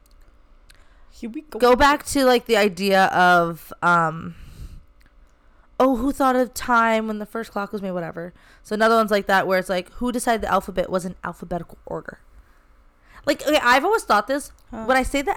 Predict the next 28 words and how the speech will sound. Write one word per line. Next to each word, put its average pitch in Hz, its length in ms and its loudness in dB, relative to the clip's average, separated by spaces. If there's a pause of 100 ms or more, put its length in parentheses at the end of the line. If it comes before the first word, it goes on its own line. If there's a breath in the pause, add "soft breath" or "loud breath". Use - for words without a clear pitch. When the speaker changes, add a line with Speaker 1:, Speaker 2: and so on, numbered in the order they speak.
Speaker 2:
uh, 202 220 2 (380)
alphabet, 180 460 -4 (220)
Speaker 1:
Hmm. 214 220 -12 (680)
Speaker 2:
for 302 140 0
some 285 460 -2
reason, 262 400 -4
it 240 180 -4
just, 277 240 -4 (760 soft breath)
it's - 180 0
just 320 220 -2
so 233 240 2
weird. 180 640 -4
Speaker 1:
A 226 100 -8
Speaker 2:
Like, 262 120 -4
Speaker 1:
for 214 40 -10
Alabama. 214 520 -10 (760 soft breath)
Speaker 2:
okay, 175 300 -6
no, 170 220 -10
that's - 160 -8
not 170 240 -2
what 165 100 -4
I 175 40 -2
was 170 60 -6
going 202 120 -2
for. 226 160 4
I'm 180 120 -4
just 196 140 -8
saying 247 140 0